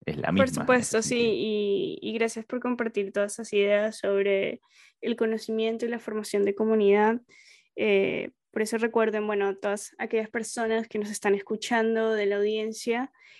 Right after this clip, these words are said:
Speaker 2: eh, que nos sigan en nuestros canales para que puedan seguir, eh, manifestando y aprendiendo un poco más sobre todo lo que es Programmatic y escuchando ideas tan interesantes como la que nos está plasmando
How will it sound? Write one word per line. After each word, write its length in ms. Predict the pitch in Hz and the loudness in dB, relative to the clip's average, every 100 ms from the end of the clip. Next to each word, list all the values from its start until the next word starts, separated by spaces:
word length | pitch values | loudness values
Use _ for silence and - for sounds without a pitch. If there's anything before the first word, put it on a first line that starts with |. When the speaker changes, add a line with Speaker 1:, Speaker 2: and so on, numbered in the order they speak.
| _ - | _ -2
Speaker 2:
eh, 380 | 214 196 180 - | 2 4 2 0
que 80 | |
nos 160 | 214 208 | -2 -2
sigan 500 | - 254 254 247 247 | -2 2 4 2 0
en 320 | 190 190 104 | 0 0 -2
nuestros 280 | 190 202 208 | -6 -8 -14
canales 480 | 214 208 208 208 208 | -6 -2 0 -2 -2
para 180 | 220 202 | -8 -6
que 120 | 202 | -4
puedan 520 | 196 185 190 175 - _ _ _ | -2 -2 -2 -4 -10 _ _ _
seguir, 640 | - 220 208 202 202 196 - _ _ _ - | -4 2 6 6 4 0 -10 _ _ _ -8
eh, 400 | - 190 - - | -2 0 0 -4
manifestando 640 | - 214 208 214 - 233 233 | -4 -4 -4 -6 -2 -2 -2
y 60 | |
aprendiendo 420 | 226 220 214 220 | 0 2 4 4
un 80 | 226 | 4
poco 160 | 226 214 | 2 0
más 280 | 202 202 - | 0 -2 -6
sobre 440 | 226 214 196 175 - | -10 -6 -6 -6 -4
todo 140 | 214 | -2
lo 120 | 208 | -2
que 100 | 208 | -4
es 80 | 202 | -10
Programmatic 720 | - 214 202 202 208 240 247 - | -2 2 4 4 4 2 -2 0
y 400 | 196 185 185 208 | 0 0 0 -2
escuchando 440 | 202 214 214 208 | -4 -8 -4 0
ideas 460 | 208 208 214 220 - | 2 2 0 -4 -6
tan 160 | 226 | -4
interesantes 640 | 220 220 220 220 208 226 220 | -4 -4 -6 -4 -2 -2 -4
como 240 | 220 202 | -2 2
la 140 | 202 | 2
que 100 | 202 | 0
nos 80 | 202 | -8
está 240 | 190 220 214 | -6 -8 -2
plasmando 640 | 202 196 214 214 220 | -4 0 0 2 0